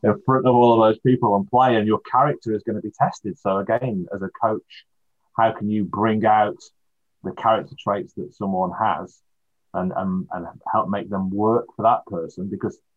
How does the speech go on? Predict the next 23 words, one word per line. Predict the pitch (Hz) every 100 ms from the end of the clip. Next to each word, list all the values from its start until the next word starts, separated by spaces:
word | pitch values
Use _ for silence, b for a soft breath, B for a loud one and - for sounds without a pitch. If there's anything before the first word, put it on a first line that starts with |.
| _ _ _ _
not | 139 117
everybody's | 110 104 101 90
gonna | 95 90
stand | 95 90 90
up | 87 95
in | 87
the, | 82 85
in |
the | 85 -
pro-am | 95 90 85
at | 85 90
the |
Belfry, | 90 107 - - 92 -
at, | 95
at, | - - _ 80
at, | - _ - 87
at | 98
Wentworth, | 107 87 85 -
but | 95 87 _ _ _ _ _ _ -
for | 98
some | - 123
people, | 117 85 87 92 90
standing | - 98 98 92